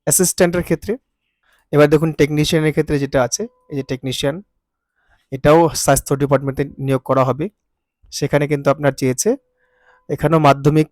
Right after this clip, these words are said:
প্লাস এইচ-, মাধ্যমিক আবেদনও করতে পারবেন, এইচএস ক্যান্ডিডেটও আবেদন করতে পারবেন। আর অপারেশন থিয়েটারে কোর্স এটা করে থাকতে হবে, আর পাঁচ বছরের এক্সপিরিয়েন্স, যেটা পাঁচ বছরের কথা বলছিলাম সেটা কিন্তু এই পার্টটাতে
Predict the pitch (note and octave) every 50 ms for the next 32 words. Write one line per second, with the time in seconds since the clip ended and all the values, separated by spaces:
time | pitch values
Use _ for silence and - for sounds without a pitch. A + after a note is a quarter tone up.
0 | _ - D3 C3+ C3+ C3+ - - - - D3 C3+ C3 - _ - - - C#3+ C3
1 | C3 C3 - D3 D3 D3+ D3+ _ _ _ _ _ _ - C3+ C#3 C3+ D3+ D3 D3+
2 | D3 D#3+ D3+ - - D#3 D#3+ D3+ D#3 D#3 D#3+ E3 - - _ D3 C#3 C3+ - D3
3 | - - - C#3+ C#3 D3 D3 D3+ D#3 D3 C#3+ C#3+ D3 D3+ D3 D3 - D3 - E3
4 | D3+ D3+ D3 D#3 E3 F3+ G#3 - _ _ _ _ _ _ _ _ _ _ _ _
5 | _ _ _ _ - - C#3+ C3 B2+ C3+ - C#3 C#3 - D3+ C#3+ D3 - E3 D3+
6 | D3 - - D3+ D3 D#3 D3 D3 D3+ - _ C#3 C#3 D3 C#3+ - - - D3 D3+
7 | C#3+ - C#3+ C#3+ C#3+ - D3+ C#3 - - F3 D#3 D3+ D#3 G#3 A#3+ D#4 - - C#3
8 | B2 - - C3 C3 C3+ C3 C#3 C3 - - G3 F#3+ C3+ - - - - D3 C3+
9 | B2+ C3 - - - - _ _ _ _ _ D3+ D3 C#3 C#3+ C3+ - C3 B2+ C3+
10 | C#3 - - D3 C#3 D3 B2+ - C#3 C3 B2+ B2+ B2+ - G3 F#3 - D3 C#3 B2
11 | C3 C3+ - - _ - E3 D#3 D3 - A#2+ A#2 - - - - C3+